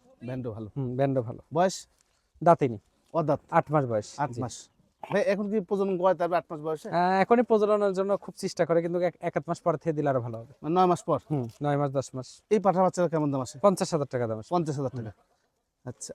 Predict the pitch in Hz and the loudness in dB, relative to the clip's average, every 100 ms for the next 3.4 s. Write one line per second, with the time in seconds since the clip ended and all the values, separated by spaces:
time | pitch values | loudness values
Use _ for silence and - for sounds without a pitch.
0 | - 180 185 170 - 120 123 110 - 180 | 2 6 8 6 2 -6 -6 -8 -2 2
1 | 196 - 170 185 165 151 135 135 - 185 | 2 0 4 6 6 4 0 -2 -2 -6
2 | - - 151 147 131 131 131 156 143 156 | -6 0 2 2 2 -4 -2 0 2 2
3 | 151 143 139 147 | 0 -6 -8 -10